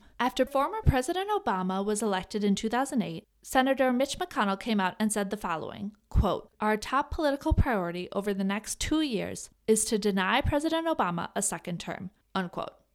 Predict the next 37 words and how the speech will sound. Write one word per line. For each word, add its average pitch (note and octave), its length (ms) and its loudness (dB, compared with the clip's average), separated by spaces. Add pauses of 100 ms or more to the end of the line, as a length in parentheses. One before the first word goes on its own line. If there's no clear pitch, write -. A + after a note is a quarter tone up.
(140)
What F#3 280 0
came F#3 180 -2
next? - 480 -4 (340)
A G#3 60 4
series A#3 420 4
of F#3 160 -2
blocks, G#3 540 0
filibusters, A3 720 0
and G3 260 -4
other A#3 220 4
political C4+ 520 0
games F3 480 -2
that G3 160 4
left F#3 280 -4
compromise D4+ 800 -2
and D#4 100 -2
bipartisanship F#3+ 840 -4 (100)
by F3+ 120 -2
the F3 120 -4
wayside. - 500 -8 (320)
And A#3 160 4
Democrats? A#3+ 640 -2 (240)
They're D4 200 4
not A#4+ 240 2
blameless A3+ 560 0
by G3+ 340 2
any A3 220 2
means. F#3+ 520 -6 (160)
After C4 300 2
former C#4+ 400 -2
President C4 420 0
Trump G#3 300 0
was A3 160 2
elected G3+ 340 -2
in G3+ 120 0
twenty G#3 320 2
sixteen, G3+ 720 -8